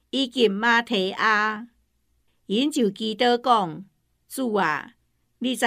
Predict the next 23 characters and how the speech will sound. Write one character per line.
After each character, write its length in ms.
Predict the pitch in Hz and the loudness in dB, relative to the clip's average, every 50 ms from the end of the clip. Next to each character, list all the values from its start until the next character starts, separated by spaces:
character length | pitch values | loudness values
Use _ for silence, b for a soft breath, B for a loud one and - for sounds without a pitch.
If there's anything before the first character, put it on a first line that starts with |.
| 220 220 | 0 2
影 280 | 233 247 254 269 269 | 2 2 2 0 0
众 300 | 247 - 359 359 330 247 | -2 -2 -2 0 0 0
人 180 | 202 180 170 170 | -2 -2 -4 -6
的 180 | 175 190 180 185 | -6 -6 -6 -6
心， 540 | 196 - - 240 233 226 220 226 226 240 - _ _ _ _ _ _ - | -6 -6 -6 -4 -2 -2 -2 -4 -6 -10 -12 _ _ _ _ _ _ -4
求 200 | - 220 220 226 | 0 2 2 4
你 300 | 214 294 294 285 254 214 | 4 2 2 2 2 0
指 260 | 202 - 269 285 285 | -2 -2 0 0 0
示 360 | 285 - 302 233 214 196 190 | 0 0 0 0 0 0 0
这 200 | 190 - 311 320 | -2 -2 -2 -2
两 240 | 285 269 240 196 180 | 0 0 0 0 -2
个 280 | 185 185 175 180 180 185 | -2 -2 -2 -2 -2 -2
中 320 | - - 208 202 202 196 | -2 -2 -2 -2 -2 -4
间 240 | 202 247 240 247 254 | -2 0 -2 -2 -2
的 200 | - 233 202 202 | -2 -2 -2 -2
哪 240 | 196 233 220 220 226 | 0 0 0 0 0
一 240 | 220 - 220 190 | -2 -4 -6 -6
个 500 | 165 170 170 160 156 156 151 165 190 233 b b b b b b | -4 -4 -4 -4 -4 -4 -4 -4 -6 -8 b b b b b b
是 200 | - - - 214 185 | -8 -4 -2 -2 -2
你 280 | 175 208 269 269 233 202 | 0 0 0 0 0 0
拣 280 | - - 233 226 226 | 0 0 0 2 2
选 340 | 226 - - 247 226 208 185 170 | 0 -2 0 0 0 0 0 -4
的， 480 | 160 156 151 147 147 160 202 240 240 | -6 -6 -8 -8 -8 -8 -10 -10 -12